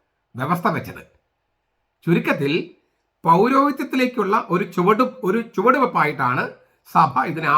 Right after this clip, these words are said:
ആദ്യം മുതലേ കാണുന്നത്. അതിൻ്റെ തിരുവചന തെളിവുകളൊക്കെ ഞാൻ സൂചിപ്പിച്ചു, ഈ പറഞ്ഞ തെളിവുകളൊക്കെ. അപ്പോൾ പൗരോഹിത്യത്തിലേക്കുള്ള, തൊട്ട് പൗരോഹിത്യം സ്വീകരിക്കും തൊട്ട് മുമ്പുള്ള ഒരു ചുവടുവെപ്പായിട്ടാണ്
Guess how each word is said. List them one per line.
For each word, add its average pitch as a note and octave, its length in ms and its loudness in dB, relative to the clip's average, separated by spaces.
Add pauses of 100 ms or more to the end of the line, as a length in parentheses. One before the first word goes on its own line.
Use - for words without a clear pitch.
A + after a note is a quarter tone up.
(120)
ആദ്യം C4+ 300 2
മുതലേ E3+ 280 -4
കാണുന്നത്. B2+ 360 -4 (460)
അതിൻ്റെ A3 300 2
തിരുവചന A3 380 2 (600)
തെളിവുകളൊക്കെ G3 580 2
ഞാൻ F3+ 140 -2
സൂചിപ്പിച്ചു, E3+ 420 0 (520)
ഈ F#3 100 -4
പറഞ്ഞ F#3 200 -2 (260)
തെളിവുകളൊക്കെ. E3+ 540 -2 (920)
അപ്പോൾ F#3 200 2 (720)
പൗരോഹിത്യത്തിലേക്കുള്ള, A3+ 920 2 (220)
തൊട്ട് F#3 320 -6
പൗരോഹിത്യം A#3 600 2
സ്വീകരിക്കും A3 400 -2
തൊട്ട് A3 240 -2 (100)
മുമ്പുള്ള G3 380 -2 (1040)
ഒരു E3 140 2 (200)
ചുവടുവെപ്പായിട്ടാണ് D#3+ 800 -2